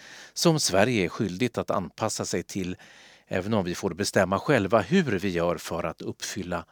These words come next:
målen. I regeringens lagförslag finns sådant som går utöver E U-direktivets miniminivå. Krav på tillgänglighet föreslås även gälla för vissa privata aktörer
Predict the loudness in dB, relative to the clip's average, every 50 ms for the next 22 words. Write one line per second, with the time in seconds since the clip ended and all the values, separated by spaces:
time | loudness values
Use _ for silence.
0 | _ _ -12 -8 -6 -2 0 2 2 0 0 -4 -8 -10 -20 _ _ -20 -20 -20
1 | -20 -20 -20 -20 -20 -20 -20 _ _ -4 -2 0 0 0 0 4 4 6 6 6
2 | 6 6 4 2 2 2 4 6 6 4 4 0 -6 -4 4 6 8 8 8 6
3 | 4 -6 -14 -16 -20 -20 _ _ -2 0 2 2 2 0 0 0 4 4 6 6
4 | 6 4 4 0 -2 0 0 -2 -2 -2 -2 -2 -2 -2 -2 -4 -6 2 4 6
5 | 6 6 6 4 2 -2 -2 -2 -4 -4 -4 -4 -4 -6 -6 -4 -2 -2 -2 -2
6 | -4 -2 0 0 0 0 -2 -2 0 -2 -2 -2 -2 -4 -4 -4 -4 -4 -4 -4
7 | -4 -4 -4 -2 -2 -2 0 0 0 0 0 -4 _ -20 -20 -20 -20 -20 -20 -20
8 | -20 -20 _ _ _ -2 4 6 8 8 6 6 _ -2 0 2 2 2 0 0
9 | 0 2 4 4 2 2 2 2 4 4 4 2 0 -4 -2 0 2 2 2 0
10 | -2 -2 0 0 0 -2 -6 -10 -12 -20 -20 -18 _ 2 4 4 4 4 4 2
11 | 2 2 0 0 2 2 4 4 4 2 0 0 -2 -4 -2 -2 -2 -4 -4 -6
12 | -6 -4 -4 -4 -4 0 4 4 4 4 2 _ -4 -4 -4 -4 -4 -8 -8 -8
13 | -6 -6 -6 -8 -10 -14